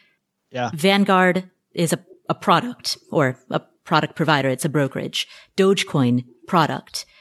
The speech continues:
Speaker 2: And rather than start with product, rather than start with tactic, the starting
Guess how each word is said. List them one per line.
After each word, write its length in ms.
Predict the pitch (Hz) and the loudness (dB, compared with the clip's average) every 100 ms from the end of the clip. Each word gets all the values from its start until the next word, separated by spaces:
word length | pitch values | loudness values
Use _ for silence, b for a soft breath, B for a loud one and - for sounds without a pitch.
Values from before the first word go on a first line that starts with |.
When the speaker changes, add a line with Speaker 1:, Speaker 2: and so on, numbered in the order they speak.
| b b - | b b -4
Speaker 2:
And 140 | 175 | 0
rather 300 | 175 185 202 | 2 4 4
than 140 | 190 170 | 2 0
start 260 | - 170 | 0 0
with 180 | 165 - | 0 -4
product, 500 | - 165 160 156 - | 0 2 2 0 -2
rather 300 | 160 156 165 | 0 2 2
than 140 | 151 151 | 0 -2
start 260 | - 147 | -2 -2
with 120 | - | -2
tactic, 600 | - 156 143 - 139 - - b b _ _ - | -6 -4 -4 -4 -6 -8 -20 b b _ _ -6
the 120 | 156 | -4
starting 600 | - 202 208 208 185 160 | 0 2 4 6 4 2